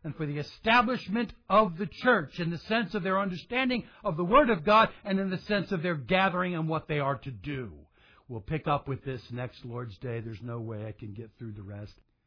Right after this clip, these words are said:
The rest of it's really good, too. I'll whet your appetite for the advancement of the kingdom and for the development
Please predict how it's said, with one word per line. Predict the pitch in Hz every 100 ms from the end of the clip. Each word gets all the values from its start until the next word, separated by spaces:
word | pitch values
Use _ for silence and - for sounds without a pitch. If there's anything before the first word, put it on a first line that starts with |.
| _ _ _ _ -
The |
rest | 165 240 233
of | 185
it's | 147
really | 175 175
good, | 131 143 120 -
too. | 131 101 87 _ _ _ _
I'll | 135 147
whet | 147 175 175
your | 156 139
appetite | 131 120 104 - 87 87 _ _ _ -
for | 180
the | 165 170
advancement | 120 104 180 202 - 165 190 190 - _ -
of | 147
the | 107
kingdom | - - 202 208 208 190 185 _ _ _ _ _ _ -
and | 160
for | - 156
the | 139
development | 104 131 95 95 185 220 185 220 208